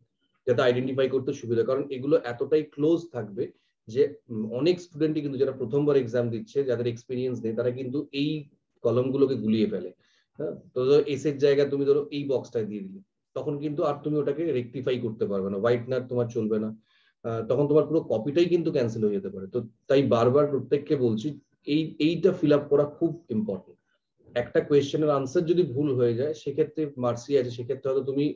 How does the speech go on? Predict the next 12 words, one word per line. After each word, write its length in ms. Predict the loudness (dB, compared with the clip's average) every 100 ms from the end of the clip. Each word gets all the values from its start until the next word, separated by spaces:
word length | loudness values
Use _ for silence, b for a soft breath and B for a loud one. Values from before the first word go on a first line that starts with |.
| -4
অন্য 220 | -4 -2
answer 320 | -2 -2 -4 -4
ঠিক 180 | -12 -2
করলে 180 | 0 0
তুমি 180 | 0
marks 380 | 0 0 -2 -4
পেয়ে, 220 | 2 2 0 b b b -2
আহ, 120 | 2
qualify 360 | 4 4 4
করতে 260 | 2 0 -2
পারো। 180 | -6 -4
কিন্তু 480 | 2 4 6 4